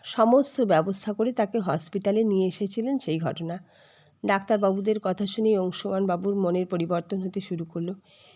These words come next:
এরপর তিনি বেশ কিছুদিন নার্সিংহোমে ছিলেন। প্রতিদিনই ঐন্দ্রিলা অফিস থেকে বেরিয়ে অংশুমান বাবুকে দেখতে নার্সিংহোমে আসতো। তবে বাড়ি ফেরার পর ঐন্দ্রিলা আসতে পারল না নার্সিংহোমে আর।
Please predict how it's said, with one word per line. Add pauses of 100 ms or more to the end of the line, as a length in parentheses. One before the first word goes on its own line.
(160)
এরপর
তিনি
বেশ
কিছুদিন
নার্সিংহোমে
ছিলেন। (520)
প্রতিদিনই
ঐন্দ্রিলা
অফিস
থেকে
বেরিয়ে
অংশুমান
বাবুকে
দেখতে
নার্সিংহোমে
আসতো। (520)
তবে
বাড়ি
ফেরার
পর
ঐন্দ্রিলা
আসতে
পারল
না (440)
নার্সিংহোমে
আর।